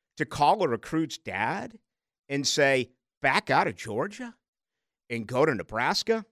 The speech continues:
I think it's a fireable offense,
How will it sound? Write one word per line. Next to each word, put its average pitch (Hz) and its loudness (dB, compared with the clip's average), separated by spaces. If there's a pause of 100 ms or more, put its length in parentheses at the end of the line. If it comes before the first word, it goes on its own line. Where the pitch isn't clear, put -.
(1200)
I 190 8
think 180 0
it's 131 -6
a 127 -12
fireable 165 2
offense, - -10